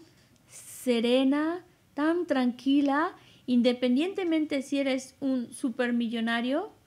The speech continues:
como si eres el más pobre de los pobres. Aunque seas el más pobre de los pobres de los pobres, estaría tu mente feliz, estaría bien,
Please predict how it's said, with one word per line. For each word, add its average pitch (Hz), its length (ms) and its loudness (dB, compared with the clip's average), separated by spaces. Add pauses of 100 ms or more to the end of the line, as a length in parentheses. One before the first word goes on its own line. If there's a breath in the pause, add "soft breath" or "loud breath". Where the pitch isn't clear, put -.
(220 soft breath)
como 226 300 -2
si 220 160 -4
eres 302 240 0
el 262 100 0
más 262 260 -2
pobre 285 600 0 (260)
de 220 120 0
los 214 180 -2
pobres. 294 680 -2 (1200 loud breath)
Aunque 262 260 0
seas 392 240 4
el 370 60 2
más 302 220 4
pobre 330 340 4
de 311 80 4
los 269 160 0
pobres 294 360 4
de 262 80 0
los 240 160 0
pobres, 294 440 0
estaría 277 500 -4
tu 294 120 0
mente 302 340 0
feliz, 285 880 -4 (220)
estaría 302 440 -6
bien, 294 380 -4